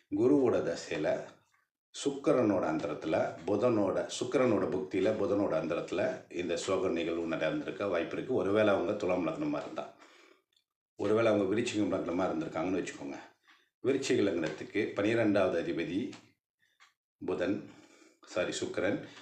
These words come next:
ஆறாவது அதிபதி செவ்வாய், எட்டாவது அதிபதி புதன். இவங்களுக்கு பார்த்தீங்கன்னா புதனோட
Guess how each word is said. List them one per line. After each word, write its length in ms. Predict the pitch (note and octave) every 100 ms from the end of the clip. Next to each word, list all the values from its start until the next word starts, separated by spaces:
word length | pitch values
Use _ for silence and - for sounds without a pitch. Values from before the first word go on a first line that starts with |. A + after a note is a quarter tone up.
| - - - _
ஆறாவது 400 | - - A2+ G#2 F#2+
அதிபதி 420 | F2 E2+ - D#2+ D#2 - _ _ _
செவ்வாய், 560 | - - F#2 F2+ F#2+ G2 - - - -
எட்டாவது 520 | G2 G#2 A2+ G#2+ G2
அதிபதி 420 | F2 E2+ E2 D#2+ D#2 D#2
புதன். 280 | F2+ D#2+ - - - -
இவங்களுக்கு 400 | - D#3+ D#3+ G#2
பார்த்தீங்கன்னா 400 | F#2+ - E2 F2+ A#2 - - F#2
புதனோட 520 | A#2 C3+ B2+ A2